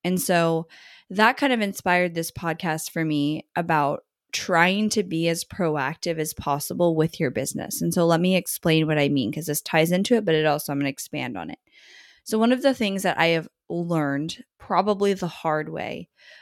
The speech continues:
over the last few years is to not, number one, strive per-, for perfection in business.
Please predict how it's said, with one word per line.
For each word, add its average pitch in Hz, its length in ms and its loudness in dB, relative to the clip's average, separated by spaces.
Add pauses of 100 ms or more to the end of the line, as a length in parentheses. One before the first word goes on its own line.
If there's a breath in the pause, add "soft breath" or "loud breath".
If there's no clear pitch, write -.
(120 loud breath)
over 180 180 4
the 170 140 6
last 151 380 2
few 165 200 2
years 135 600 -2 (1080 loud breath)
is 185 540 6
to 202 260 0
not, 196 720 2 (380 loud breath)
number 196 340 0
one, 214 600 2 (460)
strive 185 800 4 (140)
per-, - 300 -2
for 180 160 -2
perfection 170 680 -2
in 147 140 2
business. - 560 -8